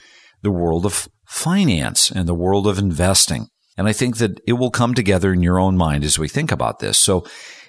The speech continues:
she was really kind of going back in time, and she was telling about since she was really a teenager, how she always struggled with a lack of energy. She always seemed to have low energy.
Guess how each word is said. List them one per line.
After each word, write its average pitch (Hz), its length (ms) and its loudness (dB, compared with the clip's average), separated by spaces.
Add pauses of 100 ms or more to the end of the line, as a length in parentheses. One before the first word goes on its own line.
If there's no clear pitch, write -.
she 160 220 2
was 208 500 2
really 104 460 0
kind 110 240 0
of 90 80 -4
going 98 300 2
back 85 260 0
in 92 100 0
time, 69 280 -2
and 76 100 -2
she - 100 0
was 90 160 0
telling 123 280 0
about 85 240 0
since 92 240 2
she - 160 0
was 85 340 2 (340)
really 117 360 2
a 76 40 0
teenager, 95 760 -2 (420)
how 104 240 0
she 107 280 2
always 135 500 2
struggled 78 720 0 (440)
with 92 480 0 (180)
a 92 80 0
lack 73 360 -2
of 92 100 0
energy. 110 420 2
She 78 220 0
always 101 240 2
seemed 107 220 2
to 95 80 0
have 92 180 0
low 90 300 2
energy. 82 480 -2